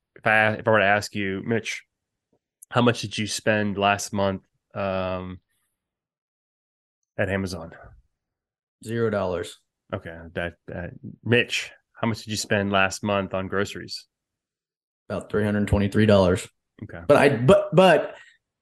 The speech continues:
Speaker 2: ask me that question as if we talked two years ago.
Speaker 1: Mitch, no, I ask you, I'm gonna ask you, I'm gonna ask you as, as last month. How much money did you spend on bar tabs? <laughs>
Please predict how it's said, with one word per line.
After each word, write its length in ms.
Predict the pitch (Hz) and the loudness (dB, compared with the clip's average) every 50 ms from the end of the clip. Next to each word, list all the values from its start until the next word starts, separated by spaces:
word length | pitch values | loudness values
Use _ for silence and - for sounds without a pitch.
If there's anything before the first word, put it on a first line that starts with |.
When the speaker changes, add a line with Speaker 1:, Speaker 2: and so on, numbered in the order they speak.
| _ _ - | _ _ 2
Speaker 2:
ask 220 | - 156 160 - | 4 4 6 6
me 80 | - 170 | 8 8
that 160 | 165 151 - | 8 6 6
question 600 | - 165 165 170 165 - - 147 139 139 139 135 135 | 6 4 4 4 4 4 2 4 4 2 0 -2 -2
as 160 | 127 135 131 | -2 2 2
if 180 | 143 135 135 - - _ _ _ _ _ _ | 2 2 0 -4 -14 _ _ _ _ _ _
we 140 | - 143 139 | 0 0 0
talked 260 | 143 160 143 135 - | 2 2 0 0 0
two 80 | - 139 | -2 0
years 240 | 127 135 151 143 123 | 0 0 0 -2 -4
ago. 280 | 117 110 104 98 107 _ _ _ _ _ _ _ _ _ _ _ _ _ _ _ _ _ _ _ _ _ _ _ - | -8 -12 -12 -14 -16 _ _ _ _ _ _ _ _ _ _ _ _ _ _ _ _ _ _ _ _ _ _ _ 2
Speaker 1:
Mitch, 400 | 127 131 110 - - - - - _ _ _ | 2 2 2 0 -6 -10 -10 -12 _ _ _
no, 100 | 131 143 | 4 6
I 160 | 139 123 123 | 6 6 6
ask 140 | 123 120 - | 4 2 2
you, 120 | 135 123 104 | 0 2 4
I'm 80 | 123 | 4
gonna 100 | 127 127 | 4 6
ask 260 | 120 120 120 - - - | 4 4 2 0 -2 0
you, 260 | 123 117 110 101 95 - - | 0 0 0 0 -6 -12 -4
I'm 80 | - 120 | 0 4
gonna 100 | 120 113 | 4 4
ask 240 | 110 110 - - | 4 2 0 -2
you 200 | - 110 107 104 | -2 -2 0 0
as, 260 | 95 - 104 95 - - - | -2 -2 -4 -4 -6 -6 -4
as 160 | 113 107 92 | -4 -4 0
last 300 | 104 104 104 110 - - | 2 2 2 2 0 -4
month. 140 | 92 92 120 _ _ _ _ _ _ _ _ _ _ _ _ _ _ _ | -12 -14 -14 _ _ _ _ _ _ _ _ _ _ _ _ _ _ _
How 80 | 135 143 | 2 2
much 180 | 135 - - | 2 2 2
money 220 | 110 117 117 120 107 | 2 4 4 4 2
did 160 | 107 95 107 | 0 -4 -4
you 60 | 107 | -8
spend 220 | - - 117 110 | -2 -2 0 0
on 120 | 104 98 95 | 0 0 4
bar 160 | 101 107 113 | 4 4 4
tabs? 440 | 110 - 92 85 85 - - - _ _ _ _ _ _ _ _ _ _ _ - | 4 -2 -4 -4 -6 -10 -16 -20 _ _ _ _ _ _ _ _ _ _ _ -8
<laughs> 760 | - - - _ _ _ _ _ _ _ _ _ _ - | -8 -8 -8 _ _ _ _ _ _ _ _ _ _ 0